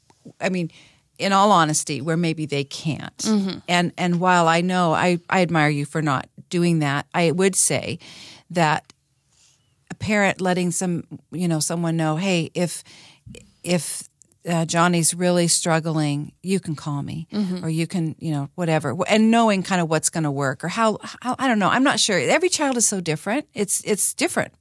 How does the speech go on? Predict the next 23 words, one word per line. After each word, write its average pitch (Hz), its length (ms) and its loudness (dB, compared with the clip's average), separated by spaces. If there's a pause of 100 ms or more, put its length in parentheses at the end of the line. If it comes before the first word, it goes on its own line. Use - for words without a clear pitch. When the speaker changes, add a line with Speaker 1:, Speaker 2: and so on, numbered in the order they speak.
Speaker 1:
So - 100 -2
you 196 80 0
can't - 320 -2
put - 240 -2
one 208 320 2 (400)
formula 240 480 4
together 165 420 2
that 160 160 -4
works 185 360 2
for 151 120 -4
everything. 160 500 -2 (440)
But 190 360 4
I 226 160 2
would 285 160 0
say 165 240 2
trust - 400 -2
your - 120 -2
instincts 165 640 -2
too, 165 280 -2
Mom, 143 400 0
to - 140 -4
Speaker 2:
Mm-hmm. 170 100 2
Speaker 1:
know 151 460 4